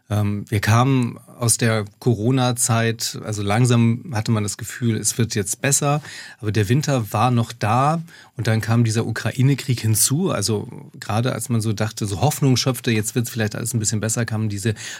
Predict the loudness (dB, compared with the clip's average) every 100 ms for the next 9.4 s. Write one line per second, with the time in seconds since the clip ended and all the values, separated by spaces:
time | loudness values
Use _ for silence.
0 | 2 2 2 0 0 0 -2 -4 -4 0
1 | 2 4 2 0 -6 -4 -2 -2 -2 -4
2 | -2 -2 -2 -2 0 0 -2 -12 -20 -20
3 | -18 -4 0 0 2 4 4 2 0 -2
4 | 0 0 0 0 4 6 6 4 2 0
5 | -2 -4 0 0 0 -2 0 0 0 -2
6 | -4 -4 -2 -2 -2 -2 -2 0 -2 -2
7 | -2 -2 -2 -2 -2 -2 -2 -4 -6 -6
8 | -6 -8 -16 -18 _ -4 -2 0 2 2
9 | 0 -2 0 -2